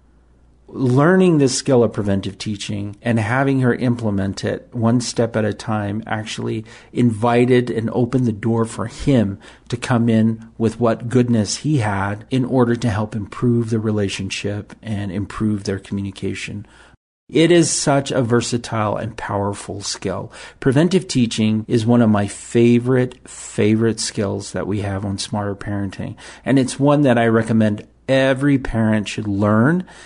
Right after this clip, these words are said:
and implement. Because when you can look far enough ahead and plan for it and even work your way backwards,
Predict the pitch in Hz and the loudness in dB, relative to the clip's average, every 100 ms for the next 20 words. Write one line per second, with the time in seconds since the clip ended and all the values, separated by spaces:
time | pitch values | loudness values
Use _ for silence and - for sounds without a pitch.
0 | - - 120 120 120 110 104 95 92 101 | -12 -4 -2 0 0 0 -2 -2 -4 -6
1 | - _ _ _ _ _ _ - 117 135 | -14 _ _ _ _ _ _ -6 0 2
2 | 117 131 131 170 170 160 131 120 151 160 | 2 4 4 4 2 2 2 4 4 2
3 | - - - - - 143 143 165 170 156 | -4 -12 -18 -20 -2 2 4 4 4 2
4 | - 135 - 170 131 110 - 120 117 110 | 0 -2 0 0 2 0 -4 -6 -6 -6
5 | 131 135 135 131 127 117 110 107 - 117 | -4 -2 -2 -4 -4 -2 -4 -6 -8 -4
6 | 120 127 127 117 123 120 117 110 104 120 | -2 -2 -2 -2 -4 -4 -4 -4 -2 -2
7 | 135 131 104 98 - | -2 -4 -6 -6 -10